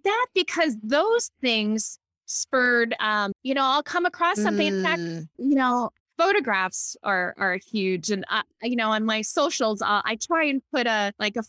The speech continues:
Speaker 1: photograph or a video or something, you know, I try and do something daily of my mother, the two of us together. And she had a lot of, of images, you know, and I, at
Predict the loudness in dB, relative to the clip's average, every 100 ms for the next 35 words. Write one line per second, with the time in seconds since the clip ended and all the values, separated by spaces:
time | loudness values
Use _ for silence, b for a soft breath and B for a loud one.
0 | -2 0 0 0 0 0 -2 0 0 2
1 | 0 2 2 2 2 0 -2 -2 0 0
2 | 0 0 0 0 0 0 -2 -4 -8 -8
3 | -2 0 0 -2 -2 -2 -2 0 0 0
4 | 0 -2 -4 -2 -2 0 0 0 0 0
5 | -2 -6 -6 -2 -2 -2 -4 -6 -4 -2
6 | -2 0 0 0 -2 -4 -8 -8 -4 -2
7 | 0 0 0 0 0 0 -2 -8 _ _
8 | _ _ _ _ -6 -2 0 0 0 0
9 | 2 0 0 -2 -4